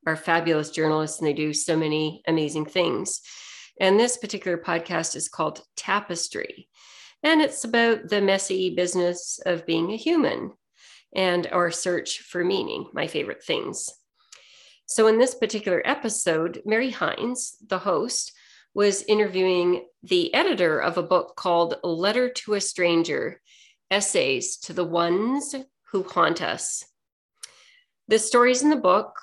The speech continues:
are all about a powerful exchange the writer had with a stranger that impacted the writer in some kind of fundamental and enduring way. The editor of the book observed to Mary,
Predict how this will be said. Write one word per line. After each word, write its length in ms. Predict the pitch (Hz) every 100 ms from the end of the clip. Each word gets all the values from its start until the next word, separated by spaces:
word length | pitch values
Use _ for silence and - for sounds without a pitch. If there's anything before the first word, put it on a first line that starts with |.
| - _ _
are 420 | 208 196 196 - -
all 480 | 214 202 214 269 277
about 560 | 220 208 202 190 190 -
a 60 | 196
powerful 580 | - 202 196 196 190 180
exchange 800 | 175 - 185 175 165 165 - -
the 380 | 160 147 123 -
writer 480 | 160 165 170 170 165
had 380 | 170 165 - -
with 160 | -
a 60 | 151
stranger 840 | - 160 127 139 - 65 69 - _ _ _ _
that 240 | - 165 180
impacted 560 | 175 247 254 170 -
the 100 | -
writer 380 | 156 156 156 -
in 440 | - - 160 151 147
some 180 | 165
kind 160 | 151 156
of 60 | 151
fundamental 880 | - 170 160 156 151 - - - -
and 280 | 160 156 -
enduring 480 | 165 156 160 151
way. 400 | 247 233 - - _ _ _ _ _ _ - - _ _ _ _ _
The 240 | 190 202 190
editor 400 | 233 233 202 185
of 120 | 160
the 80 | 170
book 260 | 175 170
observed 760 | 156 160 - 175 160 170 240 - - _
to 100 | -
Mary, 600 | 180 202 208 - - 233